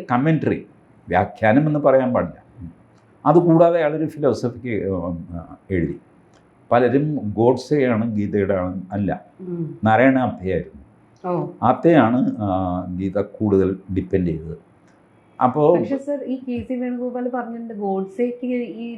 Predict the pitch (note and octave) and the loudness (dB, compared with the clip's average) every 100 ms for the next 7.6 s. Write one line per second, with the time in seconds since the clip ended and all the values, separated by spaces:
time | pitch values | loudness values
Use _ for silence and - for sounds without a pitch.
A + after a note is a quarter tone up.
0 | - G3 G3+ G#3 A3+ G#3+ A#3+ A3 G#3 G3+ | -6 -2 0 -2 -6 -4 -4 -2 -2 -4
1 | A3+ A3+ G#3 A3 A#3 G#3 G3 G#3+ A#3 A3 | -4 -6 -4 -4 -2 -4 -4 -6 -6 -8
2 | F#3+ G3 F#3+ G3 G#3+ G#3+ G#3 G#3 - - | -4 -2 -2 -4 -6 -12 -12 -14 -16 -20
3 | _ - C#3 - - B2 A2+ - D3 C#3 | _ -2 0 0 2 2 2 2 2 4
4 | C3 C3 G#2 A2 A2+ G2+ F#2+ A#2+ A2 D#2+ | 6 4 4 2 2 0 2 2 0 0
5 | G2+ G#2 G2 E2+ F2 F2 - - G2 F#2 | 0 2 2 2 -2 -6 -14 -8 -4 -4
6 | - F2+ F2 E2+ _ _ - G#2+ A2+ A#2+ | -6 -6 -6 -8 _ _ 0 6 6 6
7 | G#2+ F#2 D#2+ D2+ D2 | 4 2 0 -6 -10